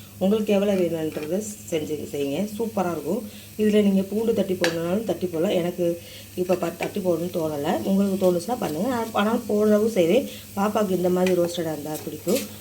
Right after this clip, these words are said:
அதனால நான் இந்த மாதிரி செய்கிறேன். நான் வேறு பவுலில் செஞ்சுட்டு காமிக்கிறேன். பாருங்க, அருமையான ரோஸ்டட் உருளைக்கிழங்கு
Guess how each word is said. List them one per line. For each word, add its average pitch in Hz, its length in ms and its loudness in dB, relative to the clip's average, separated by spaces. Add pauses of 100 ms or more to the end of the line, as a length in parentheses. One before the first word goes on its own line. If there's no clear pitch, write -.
(140)
அதனால 160 320 0 (140)
நான் 160 160 2
இந்த 151 180 -6
மாதிரி 143 200 -6
செய்கிறேன். 151 280 -6 (220)
நான் 165 180 -2
வேறு 160 220 4
பவுலில் 165 360 2
செஞ்சுட்டு 160 400 -2 (760)
காமிக்கிறேன். 180 520 2 (1040)
பாருங்க, 147 360 -6 (320)
அருமையான 175 680 4
ரோஸ்டட் 180 560 4
உருளைக்கிழங்கு 151 580 0